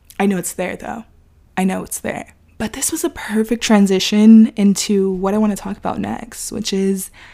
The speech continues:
how do I cope? How do I heal? What kind of stuff should we be doing to get better? And the first thing I did to stop downplaying myself and my intelligence and who I am and believing in my worth and my values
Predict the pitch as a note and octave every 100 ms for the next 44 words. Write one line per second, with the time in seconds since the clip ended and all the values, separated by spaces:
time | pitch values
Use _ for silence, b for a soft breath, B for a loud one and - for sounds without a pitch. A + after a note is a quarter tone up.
0 | B B B - A#3 B3 A3+ - G#3+ -
1 | - - G#3 A3 A3 G#3 - G#3+ - -
2 | - _ _ G#3+ G#3+ B3+ B3+ A3+ - G3
3 | G3+ G3 F#3 F#3 F#3+ G3 - F#3 F#3 -
4 | - G3+ - A#3 - F#3+ G3 G3 G3 F#3+
5 | G3 b b b b b G3+ - G3+ G3
6 | - A3+ A3+ A3+ A3+ A3+ A#3 A#3+ - -
7 | F#3 - F#3+ F#3 F3+ F#3 F#3 G3 F#3+ F#3
8 | - F#3 F#3 A3+ A3+ G3 F#3+ F#3 F#3 F3+
9 | - F#3+ F#3+ G#3 A3+ A3+ G3+ F#3+ G3 F#3
10 | F3+ F3+ A3 G#3 F#3 F#3 F#3 F#3+ F3+ F3
11 | F#3 G3 A#3 A#3+ F#3 F3+ E3+ G3+ A#3+ C#4
12 | D4 D#4+ D#4+